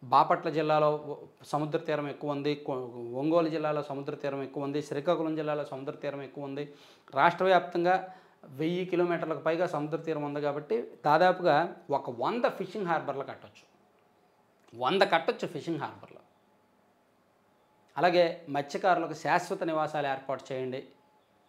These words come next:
హైకోర్టు తీర్పును రద్దు చేయండి. చంద్రబాబు బెయిల్ విషయంలో పరిధి దాటింది. సుప్రీంకోర్టులో ఎస్ఎల్పి పిటిషన్,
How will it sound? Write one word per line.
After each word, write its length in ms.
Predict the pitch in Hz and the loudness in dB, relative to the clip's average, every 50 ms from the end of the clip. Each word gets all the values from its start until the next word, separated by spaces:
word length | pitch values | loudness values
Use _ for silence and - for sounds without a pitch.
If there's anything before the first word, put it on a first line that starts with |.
| _ _ _ _ _ _ _ _ _ _ _ _ _ _ _ _ _ _ _ _ _ _ _ _ _ _ - | _ _ _ _ _ _ _ _ _ _ _ _ _ _ _ _ _ _ _ _ _ _ _ _ _ _ -2
హైకోర్టు 360 | 165 202 196 226 220 214 220 | -2 2 6 6 6 6 6
తీర్పును 440 | - 202 196 185 - - 214 190 170 | 2 0 0 0 0 0 2 4 6
రద్దు 160 | 175 170 170 | 6 4 4
చేయండి. 320 | 175 185 185 165 143 147 190 | 2 4 4 4 4 2 0
చంద్రబాబు 500 | 185 - 180 185 202 208 214 214 202 190 | 2 4 4 4 6 8 8 8 6 6
బెయిల్ 280 | 175 165 180 196 196 | 6 6 6 6 6
విషయంలో 380 | 196 196 - - 190 180 175 170 | 4 2 2 2 2 4 4 4
పరిధి 300 | 156 - 156 165 190 175 | 4 4 4 4 4 4
దాటింది. 400 | 165 190 165 151 147 156 196 220 | 4 4 4 4 0 0 0 0
సుప్రీంకోర్టులో 920 | 214 214 196 - 214 226 226 190 202 190 - 190 190 185 151 156 180 - | 0 0 2 2 2 2 4 4 4 4 4 8 8 8 10 8 6 4
ఎస్ఎల్పి 560 | 160 165 165 160 - - 240 226 220 220 220 | 4 2 0 0 0 -2 -2 -2 0 -2 -4
పిటిషన్, 440 | 214 - 190 165 - - 196 196 190 | -4 -4 -6 -8 -4 -4 -4 -4 -4